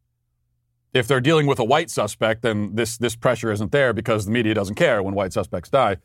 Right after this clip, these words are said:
even if they die unjustly. But if you're dealing with a black suspect, uh, especially if you're a white cop, although even if you're not really, and y-,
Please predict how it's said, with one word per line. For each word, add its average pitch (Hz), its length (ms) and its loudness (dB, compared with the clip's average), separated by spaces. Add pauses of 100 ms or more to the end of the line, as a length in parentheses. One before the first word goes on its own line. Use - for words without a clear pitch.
(280)
even 127 160 0
if 113 80 -4
they 113 100 0
die 101 180 2
unjustly. 95 540 -2 (960)
But 127 80 0
if 120 60 0
you're 120 80 0
dealing 180 160 4
with 147 80 2
a 131 60 0
black 131 260 0
suspect, 120 580 -2 (460)
uh, 113 260 4
especially 127 280 -2
if 113 60 -6
you're 117 120 2
a 104 40 0
white 107 240 0
cop, 104 300 0
although 110 220 2
even 123 160 0
if 110 100 -4
you're 107 80 -4
not 123 240 2
really, 92 340 -6 (1080)
and 127 480 0 (100)
y-, 120 100 -14